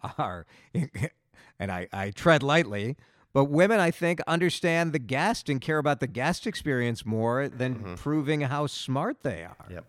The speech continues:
Speaker 1: And so, uh, nothing breaks my heart more than when I hear, uh, a Facebook friend of mine or a Twitter follower say, "I went to this restaurant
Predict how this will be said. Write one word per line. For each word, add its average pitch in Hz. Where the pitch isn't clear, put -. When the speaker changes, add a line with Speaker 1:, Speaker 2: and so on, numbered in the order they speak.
Speaker 1:
And 117
so, 123
uh, 95
nothing 147
breaks 110
my 101
heart 92
more 85
than 90
when 90
I 87
hear, 98
uh, 87
a 85
Facebook 131
friend 120
of 110
mine 113
or 92
a 82
Twitter 113
follower 95
say, 87
"I -
went 120
to 143
this 120
restaurant 80